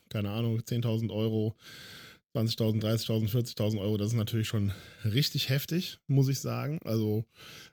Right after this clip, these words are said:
gilt das, das gilt wahrscheinlich branchenübergreifend oder ist das jetzt irgendwie aus der I-T-Branche oder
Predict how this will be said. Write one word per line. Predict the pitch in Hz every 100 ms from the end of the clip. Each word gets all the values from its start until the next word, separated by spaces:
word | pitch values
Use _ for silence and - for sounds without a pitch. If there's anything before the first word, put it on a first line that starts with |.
| _ 98
gilt | 117 131
das, | 123 - -
das | 92 -
gilt | 127 123
wahrscheinlich | 113 117 117 110 - - _ _ 92
branchenübergreifend | 90 139 160 165 160 127 143 151 127
oder | 113
ist | 113
das | 107
jetzt | 117
irgendwie | - 123 117
aus | 107 -
der | 101 101
I-T-Branche | - 143 135 123 151 147 143
oder | 123 117